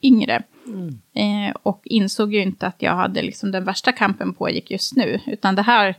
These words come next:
Speaker 1: då, då hade jag redan hamnat i det här att, ja, gud, jag klarar ju inte av det här, jag är så dålig karaktär, jag borde ju bara skärpa mig. Så att jag testade ju jättemånga olika dieter, eh, så det gick bra ett kort tag.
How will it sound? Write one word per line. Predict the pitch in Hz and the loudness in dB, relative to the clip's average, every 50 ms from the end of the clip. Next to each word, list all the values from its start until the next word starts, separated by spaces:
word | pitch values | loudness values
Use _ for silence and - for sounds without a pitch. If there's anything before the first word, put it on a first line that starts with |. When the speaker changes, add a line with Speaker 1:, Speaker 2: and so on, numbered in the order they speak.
| _ - _ - | _ -20 _ 2
Speaker 1:
då, | 240 269 247 220 | 4 6 6 6
då | 208 - - 214 254 | 4 0 2 4 4
hade | 240 233 214 196 202 | 4 4 2 4 4
jag | 202 214 202 190 | 6 6 6 6
redan | 175 175 180 175 | 4 2 2 2
hamnat | 196 196 190 190 202 208 196 202 - | 2 4 4 4 4 2 2 0 0
i | - - | -4 -2
det | - | -2
här | 156 - - - | 0 0 0 0
att, | - - _ _ - _ _ - _ _ _ _ _ _ _ _ _ _ _ _ - | 0 -2 _ _ -20 _ _ -20 _ _ _ _ _ _ _ _ _ _ _ _ 2
ja, | - 170 - - - _ - 220 - | 2 2 2 2 -6 _ -10 -10 -4
gud, | - 190 175 - - - | -4 -4 -4 -4 -8 -4
jag | 98 127 - 196 - | 0 0 0 0 0
klarar | - 226 196 190 | 2 4 4 4
ju | 190 | 4
inte | 196 185 - - | 2 0 0 2
av | - 226 214 196 190 185 | 4 6 6 6 4 2
det | 190 | 0
här, | 185 190 180 180 | 2 4 4 4
jag | 185 180 - | 4 4 2
är | - | 2
så | - - 208 | 0 -2 -2
dålig | 185 208 190 190 165 170 - | 0 2 2 2 0 0 -4
karaktär, | - 190 - - - - - - - - - - | -4 -4 -4 -6 -8 -10 -8 -4 -2 0 0 0
jag | - - - | 0 -2 -2
borde | 185 196 190 180 165 | 0 0 0 0 0
ju | - | -2
bara | - - - | -2 -2 -4
skärpa | - - 190 180 180 180 - - 196 | -2 0 0 0 0 -2 -2 -2 0
mig. | - 180 180 185 - - - - | 2 2 0 0 -2 -6 -8 -6
Så | - 220 | -2 -2
att | 202 - | -2 2
jag | 202 196 196 | 0 0 0
testade | - - 233 - - - - 190 190 180 | 2 0 0 0 0 -2 -2 -2 0 -2
ju | 175 180 190 | -4 -2 -2
jättemånga | 196 185 - - 208 202 196 208 202 | -2 -2 -2 -4 -4 -2 -2 -2 -2
olika | 190 180 180 - 185 | -4 -4 -2 -4 -4
dieter, | 190 180 170 147 - - _ - 220 208 240 269 - - _ _ _ - | -2 -2 -2 -2 -2 -4 _ 0 2 2 2 2 0 -8 _ _ _ -6
eh, | - 190 196 202 214 | -2 0 0 0 -2
så | - - - | -4 0 4
det | 269 | 4
gick | 277 262 262 - | 4 4 2 0
bra | - 269 262 262 285 285 - _ - | 2 4 4 4 4 2 -2 _ -20
ett | 254 - | -18 -6
kort | - 262 254 247 - - | 0 0 0 0 0 0
tag. | 240 233 247 262 277 285 | 2 4 4 4 2 -2